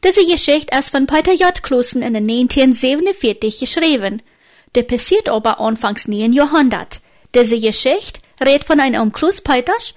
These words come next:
seine frühen Kinder und von der Gemeinde im Dorf. Vorher in dieser Geschichte hört, wie wir Oom Kloos und seine Familie von der Heul rüberkommen. Und dann kam Hungersnot in den neunzehnhundertzwanziger Jahren.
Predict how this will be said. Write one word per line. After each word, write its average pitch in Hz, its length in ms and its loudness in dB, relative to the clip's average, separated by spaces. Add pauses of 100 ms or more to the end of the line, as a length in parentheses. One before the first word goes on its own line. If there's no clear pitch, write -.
(120)
seine 320 280 2
frühen 403 400 2
Kinder 262 380 -4 (300)
und 359 120 -4
von 381 160 2
der 392 100 4
Gemeinde 262 440 2
im 254 100 4
Dorf. - 260 -2 (500)
Vorher 294 600 2
in 220 80 -2
dieser 220 260 -2
Geschichte 226 680 -2
hört, 392 160 2
wie 240 160 -4
wir 233 160 0
Oom 233 140 0
Kloos 285 400 -2
und 320 140 2
seine 277 260 2
Familie 226 500 0
von 233 200 -2
der 240 160 0
Heul 294 240 2
rüberkommen. 220 720 -2 (600)
Und 349 140 4
dann 440 260 2
kam 320 240 2
Hungersnot 226 680 0
in 233 120 0
den 233 120 2
neunzehnhundertzwanziger 254 840 0
Jahren. 202 400 -4